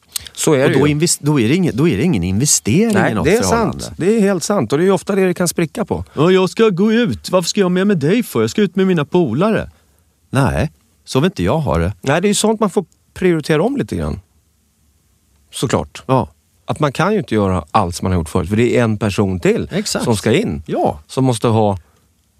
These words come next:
Speaker 1: jävligt mycket av din tid.
Speaker 2: Exakt.
Speaker 1: Men
Speaker 2: Exakt.
Speaker 1: fortfarande så är det så. Jag, jag är helt övertygad om att, att, eh, alla bra vänner som jag har,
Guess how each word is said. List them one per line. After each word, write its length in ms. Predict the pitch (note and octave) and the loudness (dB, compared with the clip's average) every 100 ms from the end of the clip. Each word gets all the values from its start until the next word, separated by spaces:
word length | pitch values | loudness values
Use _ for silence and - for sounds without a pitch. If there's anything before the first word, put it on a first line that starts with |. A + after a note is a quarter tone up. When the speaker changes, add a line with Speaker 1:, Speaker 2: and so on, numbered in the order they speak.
| _ _ | _ _
Speaker 1:
jävligt 540 | - G2+ - - G3 - | -8 -2 -2 -2 -4 -2
mycket 200 | A2+ A2+ | -2 0
av 60 | G2+ | 0
din 360 | G2+ F#2+ F2+ | 0 0 -4
tid. 420 | - - D#4 - - - | -4 -4 -2 -4 -10 -6
Speaker 2:
Exakt. 680 | D3+ - - - - - - _ - | -4 -4 -6 -8 -12 -20 -20 _ -4
Speaker 1:
Men 180 | D3 D3+ | -2 -2
Speaker 2:
Exakt. 460 | G#2 - - - _ _ _ | -4 -10 -14 -20 _ _ _
Speaker 1:
fortfarande 600 | - A3+ - - A3+ B3 | -4 0 0 0 0 0
så 120 | A#3+ F3+ | 0 0
är 20 | |
det 60 | |
så. 100 | B2+ - - - | -2 -4 -10 -4
Jag, 120 | D#3+ | -2
jag 220 | C#3 F#3 | 0 2
är 40 | G3 | 2
helt 220 | C3+ G#2+ | 0 0
övertygad 400 | A2+ F#2+ G#2 G2 | -2 0 0 2
om 60 | F#2+ | 0
att, 160 | F#2+ - - - _ _ | -2 -8 -20 -20 _ _
att, 300 | - G#2 - - | -6 -6 -6 -6
eh, 580 | A2 G#2+ G2 F#2+ E2+ D#2+ - - _ - | -2 0 0 -2 -2 -2 -4 -8 _ 0
alla 240 | E3 E3 | 2 2
bra 180 | E3 C3+ | 2 2
vänner 280 | B2 G#2 G2 | 2 0 0
som 140 | G#2 | 0
jag 120 | F#2+ | 0
har, 200 | F2 G2+ | 2 0